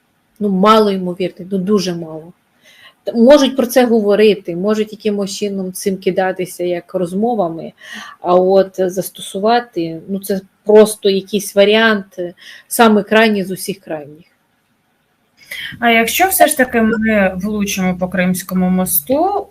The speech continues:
Speaker 2: може, тоді вони вирішать застосувати ядерну зброю? Ну, ми розуміємо, що постійно про це йдуть розмови, але тим не менш, чи може бути ось такий сценарій,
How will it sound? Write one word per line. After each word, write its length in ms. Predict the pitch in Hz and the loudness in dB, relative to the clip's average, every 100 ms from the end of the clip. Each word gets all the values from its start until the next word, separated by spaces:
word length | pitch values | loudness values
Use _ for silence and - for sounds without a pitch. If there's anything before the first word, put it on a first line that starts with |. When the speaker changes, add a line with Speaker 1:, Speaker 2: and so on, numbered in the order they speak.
| - | -4
Speaker 2:
може, 440 | 196 202 196 196 | 0 0 0 -6
тоді 360 | 185 185 190 311 | -8 -8 -4 -2
вони 540 | 370 233 185 170 170 - | 0 2 2 -2 -6 -8
вирішать 640 | 180 185 185 175 - 170 | -6 -4 -4 -6 -10 -12
застосувати 680 | 175 - 185 180 185 180 180 | -14 -12 -10 -4 -2 -2 -2
ядерну 360 | 180 180 185 185 | -4 -4 -4 -4
зброю? 320 | - 185 180 | -4 -4 0
Ну, 140 | 269 359 | 2 2
ми 80 | |
розуміємо, 500 | 381 381 415 370 220 | -2 -4 -2 2 2
що 240 | 185 - - | 0 -4 -6
постійно 460 | 214 - 190 170 160 | -6 -4 -4 -4 -8
про 120 | 175 | -10
це 200 | - 180 | -4 -4
йдуть 280 | 175 185 180 | -2 -4 -4
розмови, 460 | 175 180 247 339 - | -4 0 2 2 0
але 200 | 185 185 | 0 0
тим 300 | 190 220 247 | 2 4 4
не 100 | 320 | 6
менш, 420 | 277 165 151 - | 4 2 -2 -8
чи 140 | - | -2
може 320 | 185 208 285 262 | 0 0 0 -2
бути 320 | 185 185 175 | -2 -4 -4
ось 260 | 170 170 | -6 -8
такий 300 | - 185 - | -12 -16 -12
сценарій, 540 | - - 175 165 - | -10 -10 -10 -14 -18